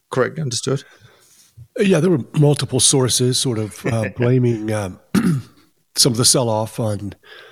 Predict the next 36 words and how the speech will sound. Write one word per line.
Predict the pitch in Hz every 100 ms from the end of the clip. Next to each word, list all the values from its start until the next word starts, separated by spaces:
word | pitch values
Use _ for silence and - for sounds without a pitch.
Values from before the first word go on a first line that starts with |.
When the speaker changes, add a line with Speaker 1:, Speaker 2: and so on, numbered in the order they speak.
| - - - _ -
Speaker 2:
vol-, | 117 110 139
volatility | 120 107 - 110 -
targeting | 120 120 110 110 98
C | 127
T | 107 113
As. | 101 101 110 -
There | 113
are | 101
C | - 123
T | 117 110
As | 98
out | 110 104
there | 107 107
who | 110 104 98 - - - - _ -
have | 127
promised, | - 131 123 113 - - -
uh, | 147 113
to | 120 107 104 101 _ _ _ _ _ _ - _ _ _ _ -
reduce | 117 123
positions, | 104 - 113 - 113 107 107
uh, | 113 101 95 98
keep | 123 -
the | -
volatility | 98 104 101 123 101 113 98
in |
a | 98
certain | - 92 104
target, | 98 - 113 110 104 104
I |
suppose. | 104 117 123 101 113
We | 131
don't | 135
really | 117 107
know | 107 110
for | 135
sure. | - 131 110 110